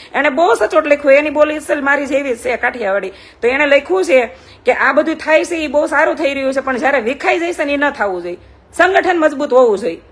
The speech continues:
મારી જેવી હાઉસવાઇફ છે,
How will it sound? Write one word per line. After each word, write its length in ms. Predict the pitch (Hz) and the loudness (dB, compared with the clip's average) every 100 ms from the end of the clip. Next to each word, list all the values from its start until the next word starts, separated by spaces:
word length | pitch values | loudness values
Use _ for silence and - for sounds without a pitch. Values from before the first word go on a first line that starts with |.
| - - _ _ - - - - - _ _ _ _ _ _ - | -20 -20 _ _ -20 -20 -20 -20 -20 _ _ _ _ _ _ 0
મારી 240 | 254 339 | 2 4
જેવી 460 | 453 339 320 320 311 | 4 4 2 2 2
હાઉસવાઇફ 640 | 254 254 320 339 302 285 | 4 2 2 2 2 2
છે, 460 | 262 320 277 240 | -2 0 2 0